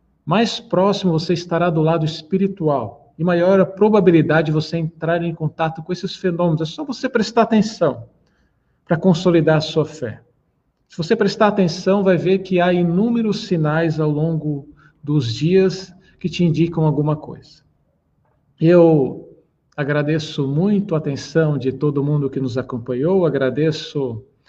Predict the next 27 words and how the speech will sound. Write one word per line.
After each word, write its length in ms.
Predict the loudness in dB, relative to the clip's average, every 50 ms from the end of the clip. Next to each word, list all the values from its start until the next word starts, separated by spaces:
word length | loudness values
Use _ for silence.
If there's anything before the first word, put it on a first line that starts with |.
| _ _ _ _ _ _ _ _
ao 280 | -2 2 4 4 4 4
Raul 760 | 2 2 0 0 2 2 2 2 2 0 -2 -4 -8 -12 -20 -20 _ _ _ _ _
pela 380 | _ 0 2 2 2 2 2 0
parceria 640 | -2 -4 -6 -6 -4 -4 -4 -2 -2 -2 -2 -2
na 120 | -2 -6
palestra 920 | -6 -6 -6 -4 -2 -2 -2 -2 -4 -6 -6 -2 -2 0 0 0 -2 -6 -8 -14 -20 -20 _ _ _ _ _ _
e 280 | -2 0 2 4 4 4
a 180 | 6 6 6 6
honra 640 | 6 4 4 4 4 4 4 2 0 -4 -8 -12 -16 -20 -6
que 100 | -4 -4
foi 240 | -4 0 0 0 2
ser 160 | 2 0 0
convidado 460 | 0 0 0 0 0 0 0 0 -2
pela 140 | -2 -4 -2
Casa 280 | -2 -2 -2 -2 -4
Espírita 540 | -6 -8 -10 -6 -4 -2 -2 -2 -2 -4 -6
para 120 | -4 -4 -6
apresentar 720 | -4 -4 -6 -6 -4 -4 -6 -6 -4 -4 -2 -2 0 -2
uma 200 | -2 -2 -2 -2
das 220 | -2 -4 -6 -6
palestras 1040 | -6 -6 -4 -2 -2 -2 -4 -6 -8 -8 -6 -4 -4 -4 -4 -6 -12 -20 -20 -20 _ _ _ -2
de 100 | -2 0
aniversário 640 | 0 0 -2 -2 -4 -2 -4 -4 -6 -4 -6 -6 -6
da 140 | -6 -6 -4
Casa 240 | -2 -2 -2 -2
Espírita. 480 | -4 -6 -10 _ -18 -20 -20 -12 -10 -6
Raul? 500 | -2 0 4 4 6 6 4 4 0